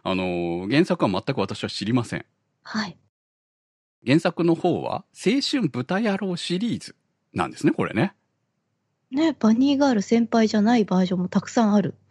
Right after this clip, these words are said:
Speaker 1: ですね。著者は、鴨志田はじめさん。現在九巻まで発売中ということで、バニーガール先輩の夢を見ないは一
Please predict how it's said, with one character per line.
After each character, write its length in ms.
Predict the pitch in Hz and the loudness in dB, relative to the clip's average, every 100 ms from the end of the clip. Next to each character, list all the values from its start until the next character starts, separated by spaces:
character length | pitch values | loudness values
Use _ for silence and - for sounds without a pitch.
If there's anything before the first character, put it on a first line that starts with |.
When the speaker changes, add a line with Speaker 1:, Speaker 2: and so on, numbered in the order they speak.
| _ - | _ -6
Speaker 1:
で 180 | 104 104 | -2 -2
す 160 | - | -2
ね。 340 | 80 90 67 - _ _ _ _ | -2 -2 -4 -12 _ _ _ _
著 160 | - 170 | -4 -2
者 200 | - 85 | 0 0
は、 280 | 71 - - _ _ _ _ _ _ _ - | 0 -8 -10 _ _ _ _ _ _ _ -4
鴨 280 | 110 139 | 2 2
志 180 | 143 131 | 2 0
田 160 | 110 - | 0 -2
は 100 | - | -4
じ 100 | 90 | -4
め 100 | 82 | -4
さ 140 | - 107 | -6 -14
ん。 100 | - | -6
現 200 | 110 101 | 0 0
在 200 | - 80 | -2 -8
九 200 | - 165 | -2 -2
巻 180 | 110 76 | 0 -6
ま 100 | - | -8
で 60 | 82 | -14
発 260 | - - | -18 -14
売 160 | - - | -14 -14
中 180 | - 73 | -14 -16
と 120 | - | -14
い 100 | 76 | -16
う 40 | |
こ 100 | - | -16
と 120 | - | -16
で、 280 | 82 82 76 _ _ _ _ | -12 -10 -12 _ _ _ _
バ 160 | - 139 | -2 2
ニ 200 | 233 269 | 4 4
ー 20 | |
ガ 140 | 254 226 | 4 2
ー 40 | |
ル 80 | 110 | 0
先 220 | 101 87 | -2 -2
輩 180 | 85 85 | -4 -4
の 60 | |
夢 260 | 85 101 139 | -2 0 2
を 120 | 120 | 2
見 120 | 82 | 0
な 140 | 110 - | -2 -2
い 60 | |
は 120 | - - | -10 -8
一 160 | 262 | -8